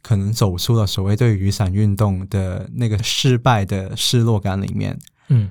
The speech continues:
Speaker 1: 然后，可是我不确定说到底是不是我们在陷入另一种绝望当中，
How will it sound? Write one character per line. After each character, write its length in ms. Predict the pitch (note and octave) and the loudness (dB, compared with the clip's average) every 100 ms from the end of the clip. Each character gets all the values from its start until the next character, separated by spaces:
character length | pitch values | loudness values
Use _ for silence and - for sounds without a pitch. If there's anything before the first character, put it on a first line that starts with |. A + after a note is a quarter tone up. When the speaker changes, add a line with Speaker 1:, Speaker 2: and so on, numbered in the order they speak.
| - | -2
Speaker 1:
然 140 | A2 | 0
后， 180 | B2+ A#2+ - _ - - | 2 -2 -8 _ -20 0
可 100 | A#2 | 2
是 140 | D3+ | 4
我 160 | C#3+ F#2+ | 2 0
不 160 | - | -2
确 200 | - C#3+ | 2 2
定 220 | A#2+ A#2+ | 4 2
说 180 | G2+ B2+ | 2 0
到 200 | A#2 A#2+ | 2 2
底 200 | A2 G2 - - _ | 2 -2 -4 -20 _
是 180 | - D3+ | 0 2
不 80 | A#2+ | 2
是 160 | - | 0
我 140 | C3 G2 | 0 0
们 100 | F#2 | 0
在 220 | A#2 A2+ | 0 0
陷 380 | A2+ - - B2+ | -4 -6 0 2
入 220 | A#2+ A2 | 2 0
另 300 | - B2+ A#2+ | -2 2 2
一 80 | G#2 | 2
种 180 | G2 F2 | 0 -2
绝 180 | - F#2+ | -2 0
望 220 | G2 G2 | 2 2
当 260 | F#2+ G2 F#2+ | 0 0 0
中， 300 | F#2+ F#2 | -2 -4